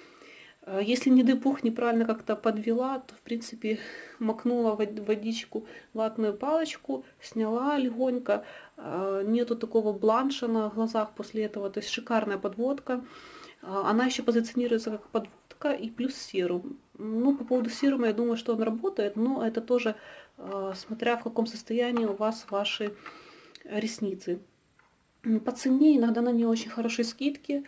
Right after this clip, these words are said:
А, я всегда беру, <laughs> покупаю. Э, очень много, э, уже на ней сижу, грубо говоря, лет. То есть как минимум года три, а то даже больше, я, а, пользуюсь ею.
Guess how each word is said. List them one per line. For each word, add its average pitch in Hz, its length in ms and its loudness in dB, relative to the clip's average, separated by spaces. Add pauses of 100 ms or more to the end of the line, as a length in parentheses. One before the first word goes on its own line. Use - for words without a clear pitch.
(340)
А, 208 400 -2
я 214 200 2
всегда 226 260 2
беру, 240 500 4 (340)
<laughs> 247 220 0
покупаю. 233 640 -2 (360)
Э, 196 380 2
очень 233 340 2
много, 226 380 4 (180)
э, 202 500 -10 (120)
уже 208 200 2
на 214 100 4
ней 220 160 2
сижу, 226 380 -2
грубо 202 260 0
говоря, 208 280 -2
лет. 277 340 -2 (340)
То 226 80 -8
есть 226 100 -8
как - 200 -10
минимум 233 420 0 (420)
года 214 360 -2
три, 233 560 0 (260)
а - 20 -14
то 208 160 -4
даже 208 240 -2
больше, 226 500 0
я, 214 320 0 (340)
а, 214 100 -12
пользуюсь 202 600 4
ею. 190 360 2